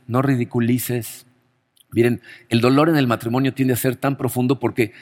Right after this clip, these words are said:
llegas a confiar tanto en la otra persona que le abres áreas que no dejas ver a nadie más. Y cuando la gente utiliza ese conocimiento para humillarte y ridiculizarte, es dolorosísimo.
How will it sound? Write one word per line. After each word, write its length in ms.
llegas 240
a 60
confiar 380
tanto 300
en 60
la 80
otra 160
persona 260
que 120
le 260
abres 480
áreas 340
que 120
no 80
dejas 240
ver 140
a 20
nadie 240
más. 260
Y 100
cuando 180
la 80
gente 260
utiliza 560
ese 180
conocimiento 640
para 220
humillarte 640
y 40
ridiculizarte, 680
es 160
dolorosísimo. 1000